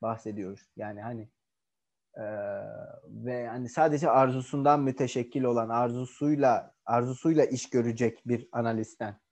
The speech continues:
bahsediyoruz. Tamam? Şimdi dolayısıyla burada teslimiyeti gerçekleştiren kişi o.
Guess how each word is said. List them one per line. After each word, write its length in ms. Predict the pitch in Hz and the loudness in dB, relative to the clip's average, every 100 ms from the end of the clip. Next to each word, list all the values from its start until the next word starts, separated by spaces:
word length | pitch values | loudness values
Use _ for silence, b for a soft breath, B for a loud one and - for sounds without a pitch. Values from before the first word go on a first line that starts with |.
| - | -8
bahsediyoruz. 600 | 107 107 - 120 123 _ - | -8 -8 -16 -18 -20 _ -12
Tamam? 240 | 170 269 _ _ _ _ _ _ _ _ | -12 -12 _ _ _ _ _ _ _ _
Şimdi 140 | - 143 | -4 0
dolayısıyla 440 | 143 160 175 165 | 2 0 0 -2
burada 220 | 151 156 | 0 0
teslimiyeti 600 | 156 156 - 151 151 156 | 0 -4 -2 0 0 0
gerçekleştiren 840 | 180 156 156 151 143 135 139 135 | 0 0 0 -6 -6 -6 -6 -6
kişi 420 | 135 156 196 196 - | -8 -10 -8 -8 0
o. 300 | 143 - | 0 0